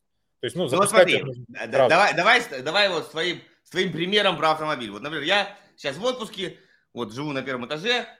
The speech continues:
Speaker 2: у меня вот автомобиль напротив стоит, вот, а
Speaker 1: Да.
Speaker 2: магазин находится в десяти метрах. Нет, я
Speaker 1: Да.
Speaker 2: могу отъехать. Не факт, что вот, да, парковка вдоль дороги. Не факт, что прямо напротив магазина будет парковка. Я могу проебать свое место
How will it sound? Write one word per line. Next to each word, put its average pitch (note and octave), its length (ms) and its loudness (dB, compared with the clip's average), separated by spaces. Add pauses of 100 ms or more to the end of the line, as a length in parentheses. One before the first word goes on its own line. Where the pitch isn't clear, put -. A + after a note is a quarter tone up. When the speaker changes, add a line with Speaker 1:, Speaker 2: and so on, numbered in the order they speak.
Speaker 2:
у A#2+ 60 -12
меня D3+ 200 0
вот A#2+ 140 -4
автомобиль E3+ 420 -6
напротив G3 400 -4
стоит, D#3 400 -6 (320)
вот, B2+ 340 -2
а A#2+ 440 2
Speaker 1:
Да. A2+ 40 -6
Speaker 2:
магазин F#3 480 -4
находится E3 680 -4 (1200)
в G#2+ 120 -20
десяти F3+ 260 -8
метрах. - 380 -6 (360)
Нет, C#3+ 180 0
я D3+ 100 4
Speaker 1:
Да. F#3+ 120 2
Speaker 2:
могу G#3 380 0
отъехать. F#3 760 -2 (180)
Не E3 120 -10
факт, C4 320 2
что - 200 -20
вот, C3+ 180 -16
да, B2+ 140 -10
парковка G#3 460 -4
вдоль E3 180 -4
дороги. A#2+ 300 0
Не C3 100 -8
факт, C4+ 240 0
что A#3+ 140 -6
прямо A3 180 2
напротив G3+ 340 -2
магазина F3+ 360 -4
будет F3 120 -6
парковка. F3+ 440 -4 (180)
Я C#3+ 100 -4
могу G3 200 -2
проебать F3 420 2
свое B3 240 -2
место B3 360 -4